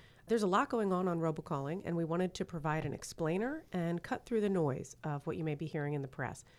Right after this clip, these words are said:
I'm pleased to have with me here in Studio W, Kevin Rupy, who's a partner of mine here at Wiley and was formerly with U S Telecom,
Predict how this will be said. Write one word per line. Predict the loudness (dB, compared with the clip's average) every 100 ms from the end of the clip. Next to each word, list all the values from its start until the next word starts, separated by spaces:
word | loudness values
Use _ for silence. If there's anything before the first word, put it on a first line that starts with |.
| -20 -20 -20 -8 -2
I'm | -2
pleased | 0 -2 0
to | -2
have | 0 0
with | 0 0
me | -2
here | 0 -2 0
in | -4
Studio | 0 -2 0 0
W, | 0 0 2 0
Kevin | 0 -2 0 0
Rupy, | -2 -2 -6 -8 -18 -4
who's | -2 0
a |
partner | 2 2 2
of | 0
mine | -2 -2
here | -2 0 0 0 -2
at | -2 -2
Wiley | 0 0 0 -2 -2
and | -2 0
was | -2 -4
formerly | 0 2 2 2 2
with | 0 0
U | 0 0
S | -2
Telecom, | -2 -2 -2 -2 0